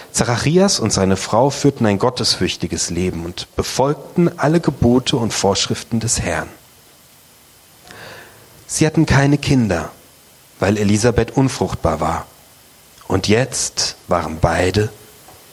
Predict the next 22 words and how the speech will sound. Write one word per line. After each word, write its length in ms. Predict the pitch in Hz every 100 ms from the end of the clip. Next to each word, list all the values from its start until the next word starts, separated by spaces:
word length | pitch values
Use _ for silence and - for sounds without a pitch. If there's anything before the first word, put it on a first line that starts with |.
| -
schon 300 | - - 82
sehr 460 | 73 82 82 92 -
alt. 520 | 76 67 69 - - - - - - - - - - - - - - - - - - - - - - - -
Eines 400 | 151 175 185 -
Tages, 720 | - 104 110 110 160 - -
als 420 | - 95 87 - -
Zacharias 800 | 113 92 87 - 113 143 151
seinen 300 | - 87 87 -
Dienst 420 | 104 170 - -
im 220 | 90 82
Tempel 400 | - 117 127 123
verrichtete, 720 | - 82 101 - 131 - 160 - - - _ - - - - -
weil 280 | 101 147 147
in 120 | 107
dieser 280 | 110 101 98
Woche 240 | 135 117
seine 320 | 95 90 92
Ordnung 480 | 110 143 - 101 87
an 100 | 87
der 140 | 90
Reihe 280 | 85 87 95
war, 300 | 98 117 139